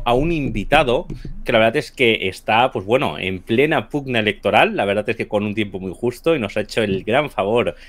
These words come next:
eh, de acompañarnos en el programa de hoy. Eh, hablamos de el que es vicepresidente segundo de la Generalitat Valenciana y candidato a la presidencia de la Generalitat.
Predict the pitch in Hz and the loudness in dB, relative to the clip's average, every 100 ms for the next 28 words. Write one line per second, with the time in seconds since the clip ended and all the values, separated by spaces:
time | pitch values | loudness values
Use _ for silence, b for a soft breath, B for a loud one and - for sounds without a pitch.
0 | B - 113 107 98 98 104 92 90 92 | B -2 2 2 2 0 -2 -4 -4 0
1 | 113 113 95 101 90 95 90 104 90 85 | 0 -2 -4 -6 -6 -2 0 0 -2 0
2 | 120 220 - B B B B - 127 117 | 2 0 -6 B B B B 0 2 4
3 | 113 107 101 - - - 120 135 147 196 | 4 2 0 -8 -8 0 2 2 2 0
4 | 196 139 131 117 - - 120 107 127 151 | -4 0 2 2 -2 -4 -2 2 4 4
5 | 226 - 139 160 156 180 180 - 180 185 | 2 -6 -10 -6 -2 0 0 2 2 4
6 | 190 - 175 190 165 113 117 147 165 160 | 2 2 2 2 2 2 2 0 2 2
7 | 160 156 160 156 - 165 160 185 - b | 2 2 2 0 2 2 2 0 -6 b
8 | - 165 185 220 208 170 139 135 165 - | -10 -8 -2 2 4 2 0 2 2 2
9 | 220 - 131 131 120 120 113 120 120 127 | -4 -2 2 4 4 0 0 0 0 2
10 | 180 151 120 110 104 90 127 180 | 2 4 2 0 0 2 4 4